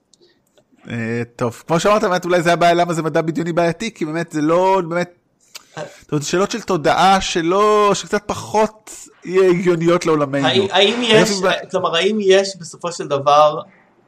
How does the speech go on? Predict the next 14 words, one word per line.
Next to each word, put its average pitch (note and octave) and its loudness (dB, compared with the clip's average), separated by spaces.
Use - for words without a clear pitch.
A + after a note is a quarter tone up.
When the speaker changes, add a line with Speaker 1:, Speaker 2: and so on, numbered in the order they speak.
Speaker 2:
בסוף C#3+ -8
ה-, C#3 -14
אחרי G#3 2
שבעצם F3+ -2
מוחקים G3 -2
את G3+ -4
החלקים C#3 0
של C#3+ -12
ווק C3+ -4
מאש D#3 -6
טיילור D#3 2
כדי D3 -4
להציל C3+ 0
אותו, E3+ -4